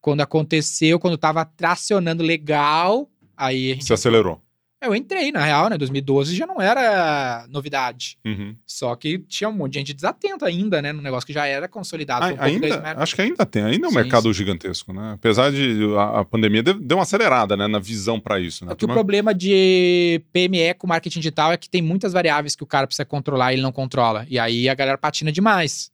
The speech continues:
Speaker 1: As, as grandes empresas todas, ou a grande maioria, tá de, voando na internet, né?
Speaker 2: Pequena e média empresa é, é, tem uma dificuldade de recurso, né? De investimento, ou até de atenção, ou a
Speaker 1: Cara, eu
Speaker 2: preparação
Speaker 1: acho que
Speaker 2: do
Speaker 1: o problema
Speaker 2: empresário,
Speaker 1: é o
Speaker 2: né?
Speaker 1: cara, velho.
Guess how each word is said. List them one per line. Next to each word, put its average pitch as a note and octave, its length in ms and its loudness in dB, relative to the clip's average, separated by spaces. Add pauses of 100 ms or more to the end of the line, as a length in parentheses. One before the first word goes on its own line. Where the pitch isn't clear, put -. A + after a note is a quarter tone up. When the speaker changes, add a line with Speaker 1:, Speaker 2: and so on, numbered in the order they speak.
(140)
Speaker 1:
As, B2 280 0
as A#2+ 200 0
grandes C3+ 320 0
empresas D3+ 360 0
todas, - 520 -2 (440)
ou B2+ 540 0 (120)
a C3 40 -8
grande C3 160 0
maioria, C3+ 260 0
tá - 140 -4
de, G3 160 -6 (160)
voando F#3+ 320 2
na F#3+ 80 2
internet, G3+ 420 -6
né? D3 140 -6 (140)
Speaker 2:
Pequena A#2+ 260 2
e A#2 40 4
média A2 280 2
empresa A2+ 540 4 (140)
é, C#3 80 -4 (180)
é, A#2+ 340 -6 (120)
tem C#3+ 120 4
uma C#3+ 160 4
dificuldade A2 540 2
de F#2 80 -2
recurso, G#2+ 560 -2
né? G2+ 180 0
De F#2 560 -2
investimento, G2 800 0
ou F#2 720 0
até D3 180 4
de D3+ 320 4
atenção, C#3+ 640 2
ou B2+ 200 4
a B2+ 40 2
Speaker 1:
Cara, F3 160 2
eu - 60 4
Speaker 2:
preparação F#3+ 400 4
Speaker 1:
acho G#3+ 100 2
que - 0 -
Speaker 2:
do C#3 60 4
Speaker 1:
o B2+ 40 2
problema A#2+ 160 2
Speaker 2:
empresário, E3+ 300 4
Speaker 1:
é G#3+ 40 4
o - 40 0
Speaker 2:
né? G#2+ 80 -8
Speaker 1:
cara, B2+ 300 0
velho. A#2 260 -14